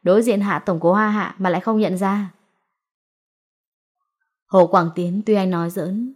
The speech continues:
nhưng giờ cũng ngẩn người. "Ai ui, là có,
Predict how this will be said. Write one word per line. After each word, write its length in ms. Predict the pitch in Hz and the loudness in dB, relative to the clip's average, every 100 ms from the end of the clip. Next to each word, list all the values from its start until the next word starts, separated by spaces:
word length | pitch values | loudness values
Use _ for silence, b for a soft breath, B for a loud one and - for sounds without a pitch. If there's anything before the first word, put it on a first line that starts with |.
| _ | _
nhưng 180 | 208 196 | -2 0
giờ 140 | 190 180 | 0 0
cũng 140 | 180 | 0
ngẩn 220 | 240 170 170 | -2 -2 -2
người. 300 | 165 156 151 _ _ _ _ _ _ | -4 -6 -12 _ _ _ _ _ _
"Ai 220 | - 170 170 | -14 -8 -4
ui, 560 | 170 170 180 190 180 | -2 0 0 0 -2
là 160 | 175 165 | -2 -4
có, 500 | 185 185 214 247 | -4 -4 -2 -2